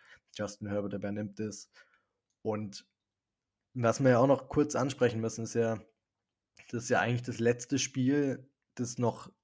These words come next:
Hoffnung geben könnte, um die Division noch zu gewinnen. Ich meine, wenn man das Spiel verlieren sollte gegen die Chiefs, ist die A F C West ziemlich aus dem Fenster. <laughs> Dann haben die Chiefs, die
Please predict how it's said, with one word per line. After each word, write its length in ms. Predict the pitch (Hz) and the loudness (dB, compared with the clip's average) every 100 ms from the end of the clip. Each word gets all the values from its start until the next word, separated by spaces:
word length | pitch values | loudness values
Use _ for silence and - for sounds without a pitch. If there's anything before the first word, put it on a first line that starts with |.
| _ - | _ -14
Hoffnung 540 | 87 113 120 135 127 | 2 2 2 -2 -2
geben 280 | 123 123 117 | 0 -2 -2
könnte, 520 | 117 117 113 110 113 | -2 -2 0 -4 -4
um 240 | - 127 123 | -2 0 0
die 100 | 110 | 0
Division 360 | 110 113 110 | 0 0 -2
noch 120 | 104 - | -4 -6
zu 200 | - 98 | -10 -8
gewinnen. 400 | 98 98 95 _ _ _ _ | -6 -6 -8 _ _ _ _
Ich 80 | 113 | -6
meine, 260 | 113 113 | -4 -2
wenn 120 | 117 | 0
man 140 | 127 123 | 0 0
das 140 | 123 | -2
Spiel 180 | - 127 | -2 -4
verlieren 400 | 123 117 123 117 | -2 0 0 0
sollte 380 | 117 120 131 123 | 2 2 2 -2
gegen 200 | 123 120 | -2 -4
die 100 | 107 | -6
Chiefs, 440 | - 131 123 - _ _ _ _ - | -6 -6 -6 -12 _ _ _ _ -10
ist 240 | 120 - | -8 -4
die 140 | 120 - | -4 0
A 160 | 113 | 0
F 100 | 117 | 0
C 160 | - 117 | -2 -4
West 540 | 104 113 - - - _ _ _ _ _ _ - | -2 -2 -4 -16 -20 _ _ _ _ _ _ -20
ziemlich 500 | - 127 131 127 110 | -4 0 2 2 0
aus 140 | 117 | -2
dem 100 | 113 | -4
Fenster. 460 | 117 113 - 131 120 | -6 -6 -2 -2 0
<laughs> 60 | - - _ - - - - - - _ _ _ _ _ - | -4 -14 _ -20 -20 -20 -20 -20 -20 _ _ _ _ _ -8
Dann 340 | 113 110 98 | -6 -6 -8
haben 200 | - 117 | -2 0
die 160 | 120 117 | 0 -2
Chiefs, 540 | - - 123 123 - | -8 -8 -6 -6 -8
die 220 | - 113 | -8 -8